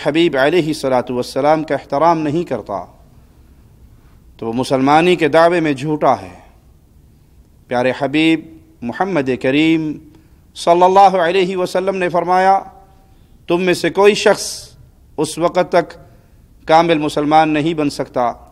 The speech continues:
جب تک وہ مجھے اپنی جان سے، اپنے مال سے، اپنی اولاد سے، اپنے والدین سے بڑھ کر عزیز نہ بنا لے۔ امیر عمر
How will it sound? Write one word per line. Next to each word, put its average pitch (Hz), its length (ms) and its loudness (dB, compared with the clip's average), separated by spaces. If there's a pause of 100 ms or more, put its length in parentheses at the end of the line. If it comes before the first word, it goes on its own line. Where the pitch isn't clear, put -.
(800)
جب 190 180 6
تک 196 180 2
وہ 170 120 0
مجھے 185 420 2 (1040)
اپنی 139 300 -2
جان 165 300 4
سے، 113 260 -6 (540)
اپنے 123 240 -6
مال 147 360 4
سے، 139 300 -4 (580)
اپنی 131 260 -4
اولاد 143 380 6 (140)
سے، 143 200 -2 (160)
اپنے 120 340 -8
والدین 127 480 0
سے 143 120 -2 (100)
بڑھ 190 180 2
کر 202 160 4 (960)
عزیز 196 300 -2
نہ 190 80 2 (100)
بنا 135 200 2
لے۔ 98 140 -8 (1080)
امیر 220 300 4
عمر 226 280 2